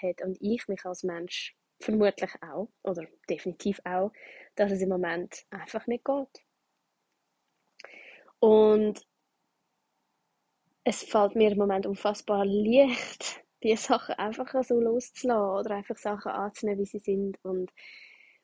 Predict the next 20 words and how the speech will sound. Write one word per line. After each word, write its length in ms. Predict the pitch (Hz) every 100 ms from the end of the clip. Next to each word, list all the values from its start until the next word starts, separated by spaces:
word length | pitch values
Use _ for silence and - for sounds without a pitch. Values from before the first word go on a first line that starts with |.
| -
hoffe, 600 | - - 226 - - 208
dass 220 | 202 202
wenn 340 | 202 202 196 240
du 340 | 214 233 220 214
im 80 |
Moment 380 | 202 190 180 180
etwas 300 | 185 208 -
hast, 320 | 185 185 -
wo 80 | 196
du 280 | 190 180 185 _ -
weisst, 840 | 214 226 247 196 - - - - - _ _ _ _ _ -
im 160 | 190 -
Innersten, 800 | 214 254 277 247 - - 190 185
von 200 | - 208
deinem 160 | 233 220
Innersten, 880 | 254 285 220 202 - 190 190 127 208
du 160 | 226
hast 260 | 233 247 285 _
einfach 320 | - 262 -
ein 80 | 262